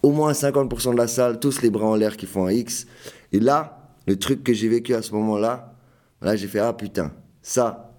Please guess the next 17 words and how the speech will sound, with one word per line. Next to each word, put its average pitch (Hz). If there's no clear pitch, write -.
ça, 139
c'est -
ce 98
que 104
je 98
veux 104
dans 92
la 87
vie. 78
Ça, 127
c'est 113
ma 107
drogue. » 123
Et 98
à 95
partir 113
de 101